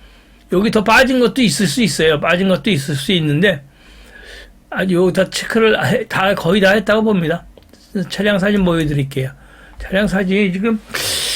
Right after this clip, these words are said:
이게 개인이 찍은 것 같아요. 이렇게 그 사진 찍는 그 여기 카모드에 사진 찍는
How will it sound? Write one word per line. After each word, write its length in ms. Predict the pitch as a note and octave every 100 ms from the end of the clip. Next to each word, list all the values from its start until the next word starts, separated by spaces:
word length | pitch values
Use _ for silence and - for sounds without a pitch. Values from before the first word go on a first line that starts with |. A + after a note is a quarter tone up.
| - - -
이게 800 | G3 G3+ F#3+ G#3+ G#3+ G3 F3+ F3+ - _ _ - - - - _ _ _ - - - - - _ _ _ _ -
개인이 400 | D#3 F3+ B3 B3
찍은 260 | G#3+ B3+ B3+
것 80 |
같아요. 380 | A3 F3+ E3 G3+
이렇게 480 | A#3+ F#3+ A#3+ B3+ D4 - - _ - - - - _ - _ - _ - - - _ _ _ - _ _ - - - -
그 180 | F#3+ D4 - -
사진 340 | - B3 C4
찍는 800 | C#4 C4 B3+ B3 A3 F#3+ E3+ - - _ _ _ _ _ -
그 240 | G#3+ G#3+ F#3 - - - - -
여기 720 | F#3+ F#3 G3 F3+ D3+ D3+ A3
카모드에 600 | - B3+ C4+ B3 G#3+ A#3+
사진 340 | G#3+ B3+ B3 G3+
찍는 480 | A3+ A3 A3 G3